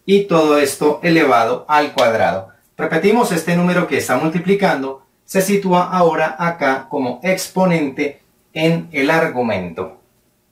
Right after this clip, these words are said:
Y no podemos olvidar la constante de integración. Bien, de esta manera hemos terminado el ejercicio. Esta expresión es la antiderivada de esta función racional,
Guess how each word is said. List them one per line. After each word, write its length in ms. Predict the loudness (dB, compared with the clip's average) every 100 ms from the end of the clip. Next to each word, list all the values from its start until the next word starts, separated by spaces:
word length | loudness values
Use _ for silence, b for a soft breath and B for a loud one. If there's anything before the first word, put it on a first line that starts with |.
| _
Y 360 | 0 0 -2 -14 _
no 260 | -4 -2 0
podemos 480 | 0 0 0 -2 -2
olvidar 680 | -2 -2 0 0 0 -2 -10 _ _ -8
la 240 | -4 -2
constante 880 | 0 0 0 -2 -4 -4 -4 -6 -6
de 340 | -6 -8 -8 _ -4
integración. 1040 | -2 -2 0 0 0 0 -4 -8 -10 -14 _ _ _ _ _
Bien, 260 | -2 0 2
de 160 | 0
esta 240 | 0 -2 -2
manera 500 | 0 0 2 2 0
hemos 340 | -2 -2 -2
terminado 840 | 0 2 2 0 2 2 0 -4 -10
el 240 | -4 -2 -2
ejercicio. 840 | -2 -2 -2 -2 -2 -4 -8 -10 -14 _ _ _
Esta 480 | -2 0 0 0 0
expresión 760 | -2 -4 -4 -2 -2 -4 -4 -6 _ _
es 340 | -2 -2 -2 -4
la 300 | 0 0 0
antiderivada 1160 | 0 0 -2 0 2 2 2 2 2 0 -2 -12 _
de 340 | -12 -8 -8 -4
esta 440 | 0 0 0 -2
función 560 | -2 -2 -4 -4 -4 -4
racional, 720 | -2 -2 0 0 0 -2 -8